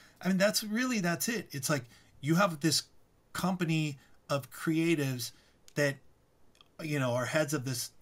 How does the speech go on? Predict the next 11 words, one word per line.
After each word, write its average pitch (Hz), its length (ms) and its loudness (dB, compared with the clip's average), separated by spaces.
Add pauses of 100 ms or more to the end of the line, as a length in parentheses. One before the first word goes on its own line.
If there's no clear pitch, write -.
(500)
multi-million 143 680 -2
dollar 127 240 0
company, 135 440 -4
but 117 260 -8
none 139 200 -4
of 135 80 -6
you 135 340 -4
are 127 160 -8
trained 127 520 -6
to 120 120 -6
be, 117 460 -4